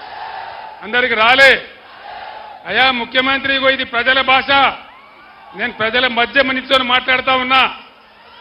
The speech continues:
రాలేదా రైతు బంధు? ప్రతి ఆడపిల్లకు రెండు వేల ఐదు వందలు వచ్చినాయా?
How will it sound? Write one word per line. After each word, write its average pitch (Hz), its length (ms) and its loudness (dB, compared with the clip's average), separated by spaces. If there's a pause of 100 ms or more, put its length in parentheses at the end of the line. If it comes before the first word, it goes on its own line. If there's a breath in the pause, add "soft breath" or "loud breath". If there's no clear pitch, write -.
(680)
రాలేదా 262 460 4
రైతు 254 260 2
బంధు? 269 520 4 (3500)
ప్రతి 220 240 -4
ఆడపిల్లకు 262 580 2
రెండు 254 220 0
వేల 262 200 4
ఐదు 262 140 0
వందలు 262 280 0
వచ్చినాయా? 254 680 2